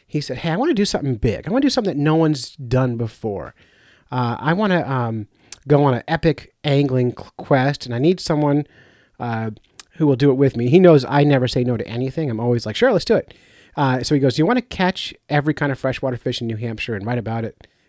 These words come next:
And I said, "Sure, but let's eat them too," because I wanted to level it up, <laughs> you know, 'cause anyone can catch a fish. But eating all the fish challenges us a little bit more, and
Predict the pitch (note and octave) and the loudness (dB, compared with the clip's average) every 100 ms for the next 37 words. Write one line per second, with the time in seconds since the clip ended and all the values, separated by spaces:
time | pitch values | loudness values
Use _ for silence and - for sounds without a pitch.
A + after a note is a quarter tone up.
0 | - A2 A2 G#2+ G#2+ - _ _ _ _ | -14 -12 -10 -10 -12 -14 _ _ _ _
1 | - - D#3 B2 G2 - _ _ _ B2+ | -8 2 4 4 0 -6 _ _ _ -4
2 | A#2+ - _ _ C#3+ C3+ - D#3+ C#3+ A#2+ | -4 -8 _ _ -8 -8 -6 -6 -4 -6
3 | G#2+ - F#2+ - _ _ _ _ _ _ | -8 -8 -10 -14 _ _ _ _ _ _
4 | _ - B2+ C3 B2+ C3+ A#2+ A2+ B2 A2 | _ -8 -2 0 2 2 0 -2 -2 -4
5 | A2 F#2+ - - - - - C3+ C#3 D#3 | -6 -8 -12 -20 -18 -16 -6 -2 0 2
6 | C3 - E3+ E3 C#3+ B2+ C3 A2 - - | 0 -2 2 4 4 0 -4 -6 -8 -16
7 | - _ _ _ _ _ - A2+ - F3 | -20 _ _ _ _ _ -8 -6 2 6
8 | D#3+ C3 A2 G2+ - B2+ A2 G#2 G2+ F2+ | 6 4 0 -8 -8 -6 -6 -6 -10 -10
9 | - - - - C#3 B2 A2 G2+ F2+ E2+ | -10 -14 -14 -6 -2 -2 -2 -6 -8 -10
10 | G#2+ G2 - A#2+ D3 D#3 D3 F#3+ A3+ F3 | -10 -12 -10 -2 2 2 2 0 2 2
11 | E3 | 0